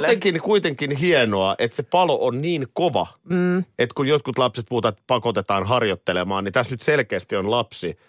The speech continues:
Speaker 1: joka pitää pakottaa olemaan paikallaan.
Speaker 2: Kyllä, kyllä.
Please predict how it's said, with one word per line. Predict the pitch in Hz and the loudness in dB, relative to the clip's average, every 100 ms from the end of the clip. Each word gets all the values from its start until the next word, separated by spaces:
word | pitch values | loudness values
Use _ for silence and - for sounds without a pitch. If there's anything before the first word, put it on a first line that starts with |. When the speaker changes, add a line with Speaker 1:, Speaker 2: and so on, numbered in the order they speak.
| _ _ - | _ _ -8
Speaker 1:
joka | 98 110 | -4 -4
pitää | 117 113 107 | -2 -2 0
pakottaa | 135 123 95 - 98 | -2 -2 -6 -4 -2
olemaan | 90 90 82 | 0 -2 0
paikallaan. | 110 85 73 73 62 - - | 0 0 -4 -4 -6 -8 -4
Speaker 2:
Kyllä, | 208 180 | 0 0
kyllä. | 175 170 135 | 0 0 0